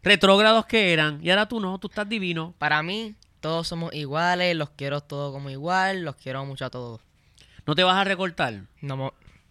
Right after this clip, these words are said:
Speaker 1: Miren, señores, la madre está aquí peleando porque quiere que él se recorte, pero él dijo que él no se va a recortar porque
Speaker 2: No.
Speaker 1: ella quiere patillas, pero él no quiere ninguna patilla.
Speaker 2: No, yo me quiero dejar el pelo largo hasta que,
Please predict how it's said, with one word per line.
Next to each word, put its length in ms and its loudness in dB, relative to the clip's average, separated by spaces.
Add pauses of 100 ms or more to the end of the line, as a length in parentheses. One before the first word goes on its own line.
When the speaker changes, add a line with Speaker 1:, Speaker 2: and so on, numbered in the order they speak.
(160)
Speaker 1:
Miren, 360 8
señores, 720 4
la 200 4
madre 500 6
está 240 4
aquí 400 4
peleando 560 2
porque 240 0
quiere 240 0
que 80 0
él 80 0
se 120 0
recorte, 760 4 (360)
pero 280 8
él 140 4
dijo 260 8
que 220 4
él 240 6
no 180 2
se 200 -2
va 360 8
a 40 6
recortar 720 2
porque 260 -2
Speaker 2:
No. 60 4
Speaker 1:
ella 80 4
quiere 220 4
patillas, 560 2
pero 160 -2
él 80 -2
no 160 -4
quiere 240 -2
ninguna 360 -6
patilla. 640 -6
Speaker 2:
No, 140 -4
yo 100 -2
me 80 0
quiero 140 4
dejar 180 6
el 80 2
pelo 240 2
largo 440 6
hasta 200 -2
que, 320 -4